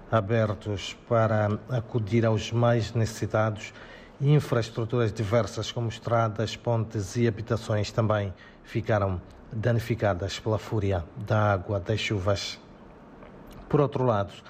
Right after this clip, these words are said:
infraestruturas de tratamento e abastecimento de água estão a ser, ahm, afetadas, o que pode condicionar o fornecimento de água para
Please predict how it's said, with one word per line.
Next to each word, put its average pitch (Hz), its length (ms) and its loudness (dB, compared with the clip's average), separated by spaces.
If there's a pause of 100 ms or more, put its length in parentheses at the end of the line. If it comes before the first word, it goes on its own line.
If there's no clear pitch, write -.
(400)
infraestruturas 120 1000 0
de 113 300 0
tratamento 113 800 0
e 107 140 2
abastecimento 107 680 0
de 110 220 2
água 104 280 2
estão - 200 -2
a 104 60 2
ser, 104 260 2
ahm, 101 920 0
afetadas, 127 1120 0
o 110 140 0
que 117 400 0
pode 120 560 2
condicionar 110 720 0 (380)
o 117 80 2
fornecimento 123 840 0
de 101 240 2
água 104 400 2
para 104 460 2